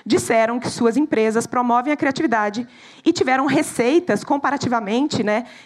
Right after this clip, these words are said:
dez por cento maior de dois mil e treze, de dois mil e doze para dois mil e treze. Agora, apesar de todos esses benefícios, esse roi da criatividade, sessenta e um por cento das empresas não se enxergam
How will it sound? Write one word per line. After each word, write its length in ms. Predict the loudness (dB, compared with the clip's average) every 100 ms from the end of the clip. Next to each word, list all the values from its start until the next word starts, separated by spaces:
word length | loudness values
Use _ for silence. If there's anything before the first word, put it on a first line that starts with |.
| -6
dez 380 | -2 -2 -2 -4
por 220 | -4 -2
cento 380 | -2 -2 -2 0
maior 680 | 0 0 2 2 0 -10 -18 _ _ -6
de 120 | 0
dois 180 | 2 2
mil 100 | 0
e 40 |
treze, 480 | 0 2 2 0 -6
de 180 | -4 -2
dois 140 | 0
mil 100 | 0
e 40 |
doze 340 | 0 2 0 -4
para 320 | -2 -2 0
dois 180 | -4 -4
mil 100 | -6
e 40 |
treze. 440 | -6 -6 -8 -12 -20 _ _ _ _ _ _ _ _ _ _ _ -20 -12 -4
Agora, 320 | -2 -2 -4 -12 _ -20 _ -6
apesar 400 | -2 0 0 0
de 80 | -4
todos 560 | 0 0 0 0 0
esses 240 | 0 -2 -4
benefícios, 800 | -2 -2 -4 0 0 -2 -2 -2
esse 220 | 0 0
roi 460 | 0 2 2 2 0
da 120 | -2
criatividade, 960 | -2 -4 -4 -4 -2 0 -2 -6 -12 -16 _ -20 -20
sessenta 760 | -20 -2 0 0 -2 0 2 2
e 60 | 0
um 100 | 0
por 160 | -4
cento 260 | -2 -4 -2
das 140 | 0
empresas 760 | -2 0 2 2 2 -2 -4 -14 -14 _
não 340 | 2 4 2
se 180 | -2 -4
enxergam 640 | -2 0 0 2 0 -4